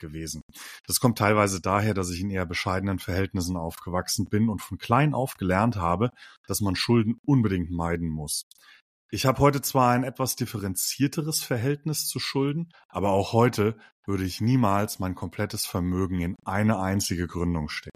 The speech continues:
Aber zurück zu Sabrinas Erzählung. Durch ihre hohe Kontaktstärke und ein bisschen Glück hat sie eine Co-Founderin gefunden, die sie bis heute zu Höchstleistungen pusht. Und sie hat einen ersten Investor gewonnen, der genauso überzeugt war wie sie selbst.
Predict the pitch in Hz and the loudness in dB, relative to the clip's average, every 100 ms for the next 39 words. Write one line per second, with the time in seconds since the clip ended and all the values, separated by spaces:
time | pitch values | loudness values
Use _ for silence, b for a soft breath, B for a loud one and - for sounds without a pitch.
0 | - _ B B B B - 120 135 160 | -20 _ B B B B 2 6 6 6
1 | 156 151 135 110 - 92 87 80 78 - | 4 2 0 2 2 -2 -2 -4 -8 -8
2 | 80 76 76 - B B B B _ - | -8 -8 -12 -16 B B B B _ -2
3 | 113 110 127 107 147 - 123 107 160 - | 2 6 6 8 6 6 2 2 -2 -2
4 | - 98 90 107 127 107 117 - 202 - | -2 0 2 0 0 0 0 -2 -4 -2
5 | 185 143 123 - - - 110 - 101 98 | -2 2 2 0 -6 -6 -4 -2 -2 -2
6 | - 147 - 98 90 87 87 90 - 104 | 0 2 4 2 2 -2 -4 -6 -4 0
7 | 110 107 139 107 95 87 87 110 120 113 | 0 2 0 0 -2 -4 0 2 2 0
8 | - 107 107 120 - - 85 87 - 107 | -4 0 0 0 -2 -2 -2 -2 -2 0
9 | 101 104 - - 90 - - - b b | 0 -2 -2 -4 -2 -2 -6 -12 b b
10 | b b b _ 147 170 143 127 110 107 | b b b _ 4 6 6 6 6 2
11 | 101 107 - 117 113 113 - 87 85 85 | 0 -4 -2 0 0 0 -2 -6 -6 -6
12 | 90 120 101 87 98 139 131 120 117 - | -2 0 -2 -2 -2 -2 0 0 0 0
13 | 110 - 107 98 98 98 92 78 73 - | -2 -2 -4 -2 -4 -6 -6 -8 -10 -14